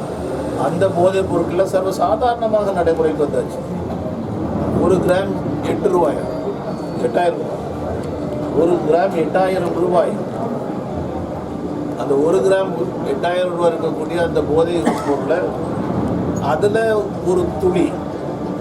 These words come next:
அதுல ஒரு சிறு அளவு, அதை பயன்படுத்தினா அதுல வந்து எந்த விதமான வாசனைகள் எதுவும் தெரியாது.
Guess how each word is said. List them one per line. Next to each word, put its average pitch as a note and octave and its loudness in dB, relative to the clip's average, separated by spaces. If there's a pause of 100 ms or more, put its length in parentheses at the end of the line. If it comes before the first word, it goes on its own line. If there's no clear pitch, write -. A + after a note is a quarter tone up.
(320)
அதுல F3+ 0
ஒரு F3+ 2 (100)
சிறு F#3+ 4 (340)
அளவு, D3+ 2 (2500)
அதை F#3+ 2 (200)
பயன்படுத்தினா F3 0 (160)
அதுல E3 0
வந்து E3+ 0 (100)
எந்த E3+ 0
விதமான E3+ 0 (2000)
வாசனைகள் F3 2
எதுவும் D3+ -2
தெரியாது. C#3 2